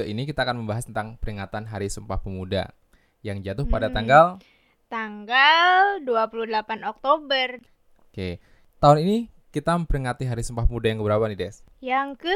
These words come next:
Speaker 2: sembilan puluh dua. Dan untuk memperingati Hari Sumpah Pemuda tahun ini nih, pemerintah sudah, eh, mengambil tema gitu.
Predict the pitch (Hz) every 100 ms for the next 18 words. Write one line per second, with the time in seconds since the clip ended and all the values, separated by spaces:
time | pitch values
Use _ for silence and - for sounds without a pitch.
0 | 349 294 254 262 254 262 247 247 247 226
1 | 196 202 214 214 247 269 277 214 247 247
2 | 262 247 254 254 262 269 - 339 311 233
3 | - _ _ - 269 277 277 262 262 247
4 | 240 233 233 233 214 208 240 294 415 -
5 | _ 240 226 226 220 214 220 - 330 349
6 | - - - 247 208 240 277 311 _ _
7 | - _ - 233 233 233 247 247 247 254
8 | 247 277 320 311 240 - 214 220 220 220
9 | 208 202 202 208